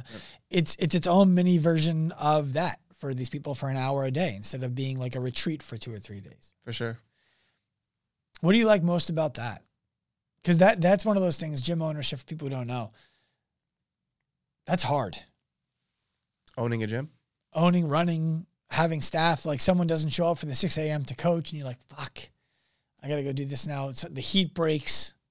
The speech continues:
Speaker 1: For sure. Surround yourself with a team, right? Like, I have a par-, business partner, Anthony.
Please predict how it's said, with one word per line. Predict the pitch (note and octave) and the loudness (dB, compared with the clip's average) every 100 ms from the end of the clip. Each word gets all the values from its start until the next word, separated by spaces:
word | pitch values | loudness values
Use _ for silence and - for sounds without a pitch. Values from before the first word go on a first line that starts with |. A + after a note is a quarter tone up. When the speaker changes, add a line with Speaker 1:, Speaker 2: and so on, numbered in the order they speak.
| _ _ | _ _
Speaker 1:
For | C#3 | -12
sure. | B2+ D3+ D3+ B2 | -4 -4 -4 -6
Surround | - A#2 A2 A2 | -6 -4 -4 -4
yourself | G#2+ G#2+ G#2+ | -6 -8 -8
with | G2+ | -12
a | |
team, | F#2 A#2+ G#2 F2+ | -12 -10 -12 -10
right? | F2+ F#2+ | -10 -10
Like, | F2+ F2+ - _ | -10 -14 -20 _
I | G2 | -12
have | G2+ | -10
a | F#2 | -10
par-, | - - | -14 -16
business | G2+ G2 F#2+ | -14 -12 -12
partner, | - G2 F#2+ | -10 -10 -8
Anthony. | F#2 F#2+ G2 F#2+ | -10 -10 -12 -12